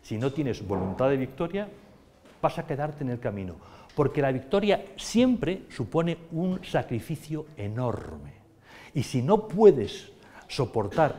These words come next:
ese sacrificio, sencillamente te vas a quedar en el camino. ¿Qué ocurre cuando una sociedad es democrática? Lo que ocurre es que la sociedad es la que va a decidir si el sacrificio es tolerable o no.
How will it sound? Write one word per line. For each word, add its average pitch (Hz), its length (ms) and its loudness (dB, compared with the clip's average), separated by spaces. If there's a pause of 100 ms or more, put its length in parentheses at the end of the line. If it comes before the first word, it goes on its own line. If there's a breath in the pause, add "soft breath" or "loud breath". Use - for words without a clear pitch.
ese 147 240 -2
sacrificio, 170 760 -4 (320 loud breath)
sencillamente 123 760 0
te - 120 -6
vas 120 160 -2
a 151 60 -6
quedar 120 240 -2
en 104 100 -4
el 98 100 -6
camino. 85 360 -10 (580 loud breath)
¿Qué - 80 0
ocurre 214 520 0
cuando 131 280 -6
una 175 100 -4
sociedad 147 420 -4
es 117 60 -8
democrática? 101 680 -8 (240 loud breath)
Lo 92 80 -12
que - 80 -6
ocurre 139 320 0
es - 80 -4
que 139 260 0
la 101 240 0
sociedad 113 840 0 (380 loud breath)
es 180 240 6
la 117 240 4
que 107 180 2
va 139 200 2
a 180 60 2
decidir 170 600 0 (280 loud breath)
si - 200 0
el 117 80 0
sacrificio 151 720 -2
es - 240 -4
tolerable 117 520 2
o 92 80 -4
no. 87 280 -12